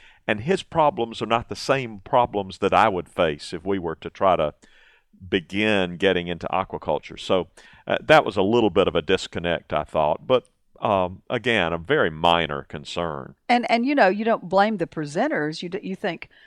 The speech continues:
Speaker 2: "Okay, maybe Southern Sog knows something about the audiences that we don't know." But for us, as a very small scale operation, um,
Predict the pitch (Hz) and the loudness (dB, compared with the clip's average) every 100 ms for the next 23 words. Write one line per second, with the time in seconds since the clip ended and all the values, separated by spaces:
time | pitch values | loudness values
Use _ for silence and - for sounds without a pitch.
0 | - 175 - 185 170 170 160 196 254 - | -6 -6 2 4 4 2 0 0 -2 -4
1 | 226 214 202 - 185 190 170 165 - 175 | -4 -4 -6 0 2 2 -4 -8 -8 -8
2 | 165 156 160 - - 147 165 147 - - | -6 -4 -4 -4 -2 0 0 -4 -8 -10
3 | 139 139 131 151 156 - - - - - | -10 -10 -6 -4 -2 -4 -6 -10 -10 -16
4 | _ _ - 160 170 - _ _ _ - | _ _ -6 2 4 2 _ _ _ -4
5 | 156 - 226 226 - - 156 147 156 165 | -2 4 6 6 2 -4 -2 -4 -6 -2
6 | 220 175 - - 180 220 185 - 143 143 | 0 0 -4 0 4 4 2 -2 0 0
7 | 139 143 143 139 139 135 - _ _ _ | -4 -6 -6 -6 -8 -10 -12 _ _ _
8 | - 143 135 135 - 160 | -2 0 0 -4 -10 -16